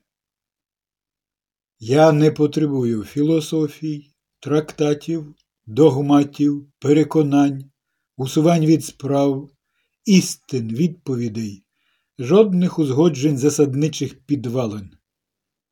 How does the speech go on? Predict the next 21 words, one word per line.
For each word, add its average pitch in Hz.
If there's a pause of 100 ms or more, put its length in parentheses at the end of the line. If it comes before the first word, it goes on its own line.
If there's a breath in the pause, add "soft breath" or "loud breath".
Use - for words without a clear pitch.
(540)
Він 156
найвідважніший, 135
найбезжалісніший 131
з 107
усіх 131
теперішніх 120
письменників. 101 (1160)
І 160
чим 139
більше 127
він 123 (160)
пхає 131
мого 120
носа 127
в 101
непотріб, 113 (1160)
тим 160
більше 151
я 127
йому 123
вдячний. 101